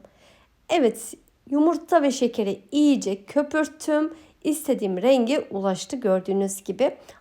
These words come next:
Artık diğer malzemelerin içerisine ilave ediyorum. Bir çay bardağı sıvı yağı,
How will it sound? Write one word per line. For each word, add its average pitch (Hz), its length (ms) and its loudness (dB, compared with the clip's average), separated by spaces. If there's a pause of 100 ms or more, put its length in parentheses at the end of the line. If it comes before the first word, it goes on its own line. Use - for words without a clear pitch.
Artık 311 460 -2
diğer 247 260 2
malzemelerin 285 680 2
içerisine 285 540 -4
ilave 285 320 2
ediyorum. 285 420 -2 (320)
Bir 330 220 -2
çay 240 360 -2
bardağı 196 520 -2
sıvı 269 400 -4
yağı, 302 500 0